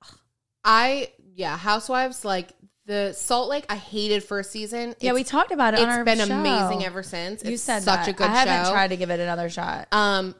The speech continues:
Speaker 2: Potomac is another one that I think is, like, so underrated. It's so good.
Speaker 1: Yeah.
Speaker 2: But Dubai is a perfect example of, like, women that have studied the shows.
Speaker 1: And they wanna be
Speaker 2: And they
Speaker 1: their
Speaker 2: want
Speaker 1: character.
Speaker 2: Yep.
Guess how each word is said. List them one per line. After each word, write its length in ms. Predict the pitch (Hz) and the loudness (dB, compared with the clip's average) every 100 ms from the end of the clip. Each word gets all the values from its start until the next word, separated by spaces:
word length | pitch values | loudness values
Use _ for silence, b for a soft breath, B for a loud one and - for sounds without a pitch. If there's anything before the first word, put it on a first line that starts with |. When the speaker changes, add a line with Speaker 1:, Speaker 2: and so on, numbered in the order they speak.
| - | -12
Speaker 2:
Potomac 600 | 247 - 190 190 208 226 | -10 -2 0 0 -2 -6
is 120 | 196 | -8
another 280 | 180 170 170 | -6 -6 -4
one 180 | 185 190 | -4 -4
that 100 | 185 | -4
I 100 | 180 | -6
think 520 | - - - 180 185 | -10 -20 -12 -10 -8
is, 100 | 175 | -8
like, 140 | 170 - | -8 -10
so 440 | - - 180 170 | -10 -4 -2 -2
underrated. 760 | - 180 185 170 139 175 208 220 | -4 -6 -6 -6 -4 -4 -4 -4
It's 180 | - - | -8 -12
so 320 | - 165 160 | -6 -4 -4
good. 440 | 170 147 160 202 - | -4 -4 -2 -4 -6
Speaker 1:
Yeah. 260 | 196 175 175 | -4 -2 0
Speaker 2:
But 240 | 208 185 | -2 -2
Dubai 800 | 208 185 175 175 180 208 247 262 _ | -8 -2 2 4 4 2 0 -6 _
is 140 | 220 196 | -6 -4
a 40 | |
perfect 760 | 185 - - - 233 220 220 214 | -8 -12 -16 -6 -2 -2 -4 -6
example 720 | 202 170 165 180 208 208 214 - | -10 -8 -8 -6 -6 -4 -4 -4
of, 400 | 180 175 170 - - _ _ _ _ _ _ _ | -4 -4 -6 -12 -20 _ _ _ _ _ _ _
like, 180 | 196 185 | -6 -6
women 400 | 175 185 180 208 | -6 -4 -4 -4
that 140 | 214 | -6
have 120 | 202 - | -8 -10
studied 920 | - - - 170 165 175 190 190 185 | -12 -12 -8 -6 -6 -8 -10 -12 -14
the 120 | 185 | -14
shows. 720 | 185 170 143 156 190 220 220 - | -12 -8 -6 -4 -4 -6 -8 -4
Speaker 1:
And 140 | 226 | 0
they 100 | 233 214 | 2 0
wanna 300 | 196 208 214 | 0 -2 -2
be 320 | 185 202 185 | -4 -4 -2
Speaker 2:
And 120 | 233 | 0
they 80 | 233 | 0
Speaker 1:
their 260 | 196 180 185 | 0 0 0
Speaker 2:
want 160 | 185 190 | 0 0
Speaker 1:
character. 540 | 180 - 156 127 190 _ _ - | -2 -6 -10 -10 -14 _ _ -10
Speaker 2:
Yep. 280 | 170 - | -8 -8